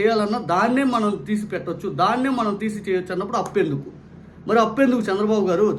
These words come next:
చెట్లు నరికేయడానికి ముప్పై ఆరు కోట్లు, నీళ్లు తోడటానికి ఇంకో, ఇంకొన్ని కోట్లు, ఆ? ఆఖరికి ఏడు పాయింట్ రెండు కిలోమీటర్లు అంట, ఈరోజు పదమూడు వందల కోట్లు ఎంతో అవుతుందంట. ఏడు పాయింట్ రెండు కిలోమీటర్లు, రిటర్నింగ్ వాల్ మూడు కిలోమీటర్లు ఎంతో మరి.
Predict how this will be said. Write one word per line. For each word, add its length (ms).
చెట్లు 280
నరికేయడానికి 420
ముప్పై 220
ఆరు 100
కోట్లు, 340
నీళ్లు 300
తోడటానికి 460
ఇంకో, 240
ఇంకొన్ని 340
కోట్లు, 400
ఆ? 120
ఆఖరికి 560
ఏడు 180
పాయింట్ 300
రెండు 140
కిలోమీటర్లు 460
అంట, 180
ఈరోజు 320
పదమూడు 380
వందల 200
కోట్లు 280
ఎంతో 280
అవుతుందంట. 480
ఏడు 280
పాయింట్ 300
రెండు 120
కిలోమీటర్లు, 520
రిటర్నింగ్ 320
వాల్ 220
మూడు 220
కిలోమీటర్లు 480
ఎంతో 200
మరి. 180